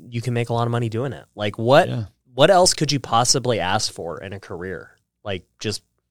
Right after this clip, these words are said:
Speaker 1: being able to help people and make a lot of money doing it. Because, you know, when, when I think about house flipping, like, it's great. I, I see the value of, of helping
Speaker 2: Mm-hmm.
Speaker 1: people, my employees and stuff. But at
Speaker 2: Yeah.
Speaker 1: the end of the day, am I, like, helping people on a huge level?
Speaker 2: Mm-hmm.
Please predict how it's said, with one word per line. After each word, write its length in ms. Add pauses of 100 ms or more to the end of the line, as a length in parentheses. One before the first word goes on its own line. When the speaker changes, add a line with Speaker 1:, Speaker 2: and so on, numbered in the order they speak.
(240)
Speaker 1:
being 180
able 180
to 60
help 160
people 340
and 120
make 180
a 20
lot 100
of 60
money 140
doing 240
it. 220 (500)
Because, 280
you 80
know, 180 (500)
when, 260
when 140
I 60
think 160
about 180
house 240
flipping, 360 (1040)
like, 160
it's 140
great. 420 (120)
I, 180
I 120
see 240
the 120
value 340
of, 220 (160)
of 120
helping 340
Speaker 2:
Mm-hmm. 60
Speaker 1:
people, 300
my 160
employees 480
and 100
stuff. 300
But 100
at 60
Speaker 2:
Yeah. 60
Speaker 1:
the 80
end 100
of 60
the 40
day, 440 (1120)
am 140
I, 100
like, 180
helping 360
people 220
on 80
a 60
huge 480
level? 460
Speaker 2:
Mm-hmm. 280